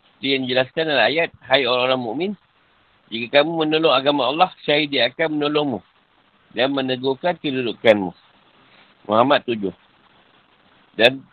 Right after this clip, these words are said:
tergantung juga kepada penjagaan dan perealisasian ketiga unsur atau elemen yang disebut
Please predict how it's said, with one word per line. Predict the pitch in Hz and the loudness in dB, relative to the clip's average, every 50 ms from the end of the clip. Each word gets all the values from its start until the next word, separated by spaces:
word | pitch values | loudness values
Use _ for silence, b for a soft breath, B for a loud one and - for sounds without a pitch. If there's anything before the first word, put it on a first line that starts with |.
| _ _ | _ _
tergantung | _ - 113 127 131 139 - - 160 156 | _ 0 4 4 4 4 4 0 -2 0
juga | 156 160 160 190 190 | 0 -2 -2 -4 -4
kepada | 175 - 165 151 160 156 | -2 -2 0 0 0 -2
penjagaan | - 160 151 147 147 139 135 135 127 175 196 196 170 | -2 0 2 2 2 2 4 4 4 4 4 2 0
dan | 156 156 156 156 156 156 160 160 _ _ _ _ _ _ _ _ _ _ - | 2 2 2 2 0 -4 -8 -10 _ _ _ _ _ _ _ _ _ _ 0
perealisasian | 156 156 156 160 151 151 151 151 143 - 147 143 - - 160 165 175 180 175 | 2 2 4 4 4 2 2 -2 2 2 2 2 2 0 -2 -2 -2 -2 -2
ketiga | - 175 147 - 151 143 143 143 | -8 -14 -10 -8 -8 -8 -6 -4
unsur | 147 160 156 151 165 147 113 90 - _ _ _ _ _ _ _ _ _ _ _ _ _ _ _ _ - | -4 -4 -2 0 2 0 0 0 -4 _ _ _ _ _ _ _ _ _ _ _ _ _ _ _ _ -14
atau | - 98 127 135 | -10 -4 0 0
elemen | 113 113 127 135 139 156 165 165 160 | 0 0 0 -2 0 0 0 -2 -2
yang | |
disebut | 143 - 143 139 | -4 -6 -8 -4